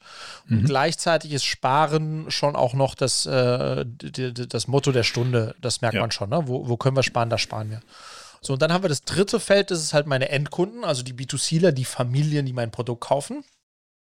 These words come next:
Speaker 1: Und da muss man schon sagen, dass, dass, äh, dass wir da auch noch volle Lotte drin sind in, ich hab weniger am Monatsende im Portemonnaie, ähm, ähm, ähm, ich muss gucken, für was ich mein Geld ausgebe.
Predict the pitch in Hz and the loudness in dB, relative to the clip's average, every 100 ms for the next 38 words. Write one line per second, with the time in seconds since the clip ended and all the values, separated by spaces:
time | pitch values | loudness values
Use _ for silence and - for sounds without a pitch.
0 | _ _ _ - - - - - - - | _ _ _ -20 -18 -16 -16 -18 -12 -8
1 | 135 - 127 160 - 151 - 160 131 120 | -4 2 2 2 0 -2 -2 -2 0 0
2 | 135 131 117 - - 127 117 - - - | 0 -2 -2 -4 -2 -2 0 -2 -4 -6
3 | 127 123 - 123 120 - 113 117 - - | -4 -4 -4 -4 -4 -4 0 0 0 -4
4 | 120 117 - - _ - - 127 123 123 | -4 -4 -6 -12 _ -14 -4 0 0 0
5 | 120 117 113 120 - 117 113 127 131 120 | 0 0 2 2 0 -4 0 0 2 0
6 | 117 - 120 - - 117 110 123 123 123 | -2 -2 -2 -2 -4 -4 0 2 2 2
7 | 110 113 - 113 120 120 113 - 120 120 | 2 2 0 0 0 2 0 0 0 0
8 | 120 110 123 - 117 113 110 110 - - | -2 -2 -2 2 2 4 2 0 -4 -16
9 | - - - - 123 120 120 120 120 113 | -14 -14 -14 -6 0 2 0 0 0 0
10 | 117 117 - 120 117 117 117 - 113 131 | 0 -4 -2 -4 -4 -2 -2 -2 -2 -2
11 | 127 - 135 123 123 117 - 123 117 113 | -4 -4 -4 -4 -4 -4 -2 -2 2 2
12 | - 113 107 - 110 107 110 110 110 | 2 -4 -4 -4 -6 -4 -2 -2 -4